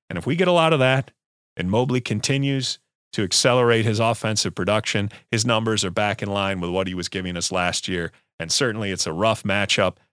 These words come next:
to have to take on Rudy and, and Cat. Offensively, he was not where he's been in previous games against the Timberwolves, but I think that's to be expected. And by most measures,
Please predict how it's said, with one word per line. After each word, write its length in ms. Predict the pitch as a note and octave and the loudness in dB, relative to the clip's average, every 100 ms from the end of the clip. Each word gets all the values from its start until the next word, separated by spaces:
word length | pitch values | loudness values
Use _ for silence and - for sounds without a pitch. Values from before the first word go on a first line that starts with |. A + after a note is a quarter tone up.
| - | -8
to 80 | F#2 | -4
have 180 | G2 G2 | -2 -4
to 80 | |
take 300 | - F#2+ F2 | -4 -4 -2
on 160 | F2+ E2+ | -4 -2
Rudy 320 | F#2+ G2 F2+ | -2 0 -2
and, 160 | D#2+ F2 - | -4 -8 -8
and 180 | G#2 | -8
Cat. 320 | - G#2+ F#2+ - - - | -2 0 0 -4 -10 -6
Offensively, 720 | F2 C3 C3 A#2+ G2+ F#2+ E2+ _ _ | -2 0 0 0 0 -2 -4 _ _
he 60 | B2 | -4
was 160 | A2+ | -2
not 220 | G#2+ A2 G2 | -2 -2 0
where 140 | G2+ | -2
he's 180 | G#2+ F2 | -2 -4
been 240 | G#2 F#2+ | -6 -4
in 100 | E2 | -6
previous 420 | E2+ F#2 F2+ D#2+ | -6 -6 -4 -6
games 340 | - E2+ E2 D2+ | -6 -6 -6 -8
against 320 | E2 D#2 - | -8 -6 -8
the 60 | - | -6
Timberwolves, 520 | F#2+ D#2 C#2+ C#2+ - | -8 -8 -8 -10 -6
but 100 | G2 | -4
I 100 | A2 | -2
think 200 | - A2 | -4 -2
that's 260 | G#2+ F#2+ - | 0 0 0
to 100 | F2+ | 0
be 120 | F2 | -2
expected. 560 | - - D2+ - F2 - _ _ _ | -4 -4 -6 -4 -10 -10 _ _ _
And 260 | D#3 D#3+ - | 0 0 0
by 160 | D3+ D#3 | 2 4
most 360 | F3 F#3+ - | 4 4 4
measures, 520 | B2 G2+ F#2 G2 G#2+ | 2 0 2 0 -2